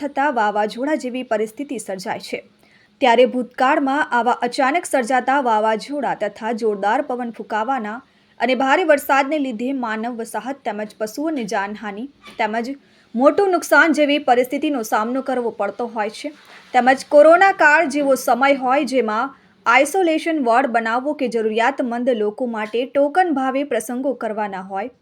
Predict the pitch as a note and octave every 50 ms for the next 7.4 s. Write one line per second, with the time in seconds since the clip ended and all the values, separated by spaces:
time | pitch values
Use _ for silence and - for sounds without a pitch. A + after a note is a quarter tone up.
0 | _ _ - A3+ G3+ F#3+ F#3+ G#3 A#3+ - _ _ _ _ _ _ _ - - C4
1 | A#3+ A#3+ B3+ B3+ D4 D4 C#4 D#4+ D4+ D4+ D#4 E4+ F4+ C4+ C4 B3 B3+ B3 A#3+ B3+
2 | D4+ D4 D4 C4+ B3+ - C#4+ C#4+ B3 B3 A#3+ - _ A#3+ A#3 B3+ B3+ B3 B3+ B3+
3 | C4 A#3 A#3 A#3 - B3 A3+ A3+ B3+ - - A#3+ A3+ G#3+ A3 G#3+ - - A#3 B3+
4 | A3 B3 B3+ C#4 C#4 B3+ C4 - _ _ A#3 B3 C#4 C#4 C#4+ _ _ _ _ _
5 | _ - - C#4 B3+ A#3+ B3+ B3 C#4+ C#4+ D4+ E4 F4+ F4+ - - C#4 C4 C4 B3+
6 | - B3+ B3+ C#4+ D4+ A3+ G3+ G#3+ G#3+ G#3+ G#3+ G#3+ G#3+ C#4 C4 A3+ G#3 F3 D#3 -
7 | - - F#3 - - - -